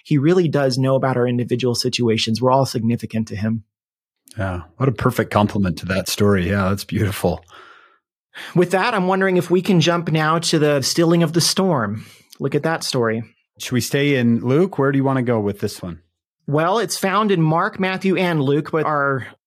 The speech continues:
Speaker 1: reading this week in the manual s-, just has Mark and Matthew chapters, so we'll do those. We'll start with Mark.
Speaker 2: Okay.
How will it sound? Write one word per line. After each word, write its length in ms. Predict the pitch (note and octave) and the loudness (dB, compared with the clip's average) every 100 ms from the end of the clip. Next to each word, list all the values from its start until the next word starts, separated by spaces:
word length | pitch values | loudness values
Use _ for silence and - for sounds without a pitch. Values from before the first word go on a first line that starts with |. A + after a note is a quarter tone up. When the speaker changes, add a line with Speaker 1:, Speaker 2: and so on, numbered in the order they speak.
| _ _ _ | _ _ _
Speaker 1:
reading 380 | C#3+ E3 G#3 G3 | -2 0 2 2
this 200 | E3+ E3 | 2 2
week 180 | F3 F#3 | 0 0
in 200 | D#3+ D3+ | 0 0
the 340 | C#3+ C#3 C3 C#3+ | 2 0 0 -2
manual 400 | D#3 E3+ F#3 F3+ | -2 0 2 2
s-, 200 | - - _ _ _ | -2 -8 _ _ _
just 200 | - E3+ | -2 0
has 220 | E3 D#3 | 0 0
Mark 360 | C#3+ D3 E3 E3 | 0 2 0 0
and 240 | D3 C#3 - | -2 -4 -6
Matthew 440 | G#2+ E3 D#3 C#3 | -4 -4 0 0
chapters, 460 | C3+ B2+ - C#3 - | 0 -2 -2 -2 0
so 120 | C3+ | 0
we'll 180 | C#3 D#3+ | 2 2
do 140 | F3+ | 2
those. 300 | D#3+ C3 C3+ | 2 2 0
We'll 100 | C#3 | -2
start 260 | - D#3 D3 | -2 -2 -2
with 120 | C3+ | 0
Mark. 420 | C3 A2+ - - _ _ _ _ _ | 0 -2 -6 -20 _ _ _ _ _
Speaker 2:
Okay. 180 | A2 | -14